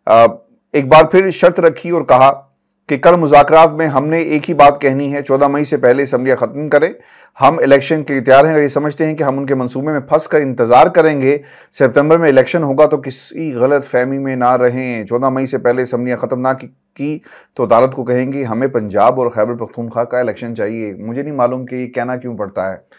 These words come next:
इंसाफ के लिए, अपने फैसलों पर अमल दरामद कराने के लिए क्यों कहना पड़ रहा है, अ, चीफ जस्टिस को।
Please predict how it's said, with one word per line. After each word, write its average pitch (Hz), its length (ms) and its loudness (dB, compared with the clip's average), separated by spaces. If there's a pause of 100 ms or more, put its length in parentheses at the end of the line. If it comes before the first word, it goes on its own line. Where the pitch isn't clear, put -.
(380)
इंसाफ 110 520 -2
के 127 80 -2
लिए, 120 160 -4
अपने 113 220 -6
फैसलों 110 360 -4
पर 110 100 -4
अमल 107 160 -6
दरामद 113 340 -4
कराने 127 260 -4
के 123 100 -8
लिए 131 240 -6
क्यों 151 420 -8
कहना 117 400 -4
पड़ 113 160 -4
रहा 110 120 0
है, 113 220 0 (360)
अ, 101 220 0 (100)
चीफ 117 220 -8
जस्टिस 117 400 -8
को। 170 300 -4